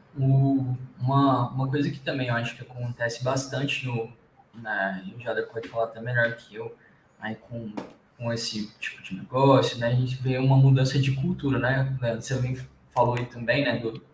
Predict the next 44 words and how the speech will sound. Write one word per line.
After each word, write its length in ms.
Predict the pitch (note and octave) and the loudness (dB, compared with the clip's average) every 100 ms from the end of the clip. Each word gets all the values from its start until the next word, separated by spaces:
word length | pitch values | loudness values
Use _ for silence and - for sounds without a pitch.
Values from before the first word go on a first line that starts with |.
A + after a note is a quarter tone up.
| - | -20
da 220 | - B2+ - | -4 -4 -2
transição, 720 | B2+ B2 - - D3 D#3 C#3+ | -6 -2 -2 -2 2 2 6
né, 120 | C3 | 6
as, 180 | C3+ C3+ | 6 4
essas 320 | - - C3+ | -2 -6 -4
empresas 480 | C3 C3 B2+ C3 - | -2 -2 0 0 0
também 260 | C#3 B2+ | -2 0
estão 220 | E3 - - | 0 -2 -2
passando, 420 | B2+ - C3+ C3+ | -2 0 2 2
né, 140 | A#2 | 0
dentro 320 | A2+ A#2 - | -2 -4 -6
do 80 | C3 | -8
segmento 420 | - B2 A2+ A2+ | -8 -8 -8 -12
de 80 | A#2 | -14
distribuição, 960 | - - C3 A2 - - C3 C3+ C3 - - - - | -12 -12 -12 -10 -8 -2 4 6 6 2 -6 -14 -14
né, 240 | A#2+ B2 A#2+ | 2 2 4
dessa 280 | A#2 A#2 A#2+ | 2 0 -4
digitalização 1000 | B2 - A#2+ A#2 A#2 A2+ - C3 C3+ C3 | -8 -4 -2 -2 -2 -2 0 2 4 4
ali, 360 | - C#3 - - - - B2+ | 4 2 0 -6 -18 -14 0
e 100 | D3+ | 2
o 100 | - | 4
consumidor 640 | F#3+ F#3+ E3+ D#3+ D3+ C3+ | 4 4 2 4 4 4
dele, 420 | B2+ G3+ A3+ - - - _ - _ - | 4 8 8 6 -2 -12 _ -20 _ -6
é, 340 | A#2 A#2+ A2+ A2 | 2 6 6 4
né, 100 | C3 | 0
o 120 | C#3+ | 0
cliente 500 | C#3 B2+ B2 C#3 - | -4 -4 -2 -4 -6
dele 300 | B2 D3+ E3 | -2 0 0
também 680 | - E3 C#3 D3+ A3 C#4 - - - | -2 -2 0 0 0 -2 -6 -8 0
tá 280 | C#3 - | 2 2
passando 420 | - F#3+ F#3 F3 F3 | 2 -2 -2 -2 -4
por 80 | |
um 100 | F3+ | -6
processo 360 | F3+ E3+ E3+ E3 | -8 -6 -4 -4
de 80 | F3 | -4
cultura 480 | - F3 - D#3+ E3 | -6 -6 -4 -4 -4
de 100 | - | -4
compra, 420 | - D3+ B2+ B2+ | -2 0 0 -2
né, 120 | A#2 | -2
mudança 400 | A#2+ B2 C3 C3+ | -2 -2 -2 0
de 100 | C3+ | -2
cultura 300 | - D3 D3 | -2 -4 -6
de 80 | - | -6
compra. 280 | C3 - | -8 -8